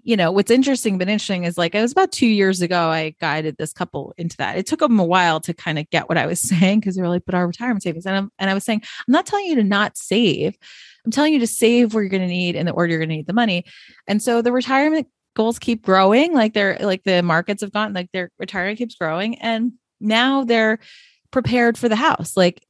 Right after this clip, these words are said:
and they were able to prepare for the house, um, you know, be, like, because they weren't, you know, they had the, those other funds. So, so when we look at, you know, and I think, and I thought for myself, and I think is like, "Okay, where do I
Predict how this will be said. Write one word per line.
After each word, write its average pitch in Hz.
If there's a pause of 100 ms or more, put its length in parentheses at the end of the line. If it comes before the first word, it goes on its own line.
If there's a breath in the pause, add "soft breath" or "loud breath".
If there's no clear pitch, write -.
and 190
they 196
were 190
able 202
to 180
prepare 185
for 170
the 170
house, 180 (220)
um, 170 (600)
you 208
know, 156
be, 196
like, 175
because 185
they 185
weren't, 147
you 175
know, 143
they -
had 165
the, - (140)
those 185
other 107
funds. -
So, - (440 loud breath)
so 262
when 254
we 262
look 262
at, 240
you 220
know, 175
and 170
I 170
think, 185
and 180
I 175
thought -
for 170
myself, 165
and 156
I 170
think 165
is 170
like, 165 (440 soft breath)
"Okay, 214
where 175
do 180
I 175